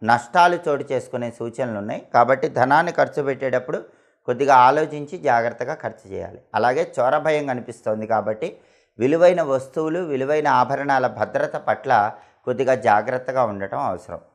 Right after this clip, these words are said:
పన్నెండు రాశుల వాళ్ళు అనుకున్న పనులు అనుకున్నట్లు పూర్తి కావాలంటే ఈరోజు ఆదివారం కాబట్టి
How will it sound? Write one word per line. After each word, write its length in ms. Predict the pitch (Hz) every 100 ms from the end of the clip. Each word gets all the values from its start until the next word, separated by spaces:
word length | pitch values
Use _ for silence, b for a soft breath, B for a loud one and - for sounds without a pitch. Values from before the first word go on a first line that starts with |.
| _ _ _ _ _ -
పన్నెండు 320 | 131 165 180
రాశుల 400 | 170 160 160 160
వాళ్ళు 300 | 151 147 151
అనుకున్న 460 | 151 127 143 165 170
పనులు 300 | 165 139 139
అనుకున్నట్లు 580 | 127 131 139 139 131 139
పూర్తి 360 | 123 120 139
కావాలంటే 760 | 127 107 98 92 90 123 180 - b b _ 113
ఈరోజు 300 | 123 147 147
ఆదివారం 600 | 131 147 165 151 143 127
కాబట్టి 720 | 110 101 107 139 120 120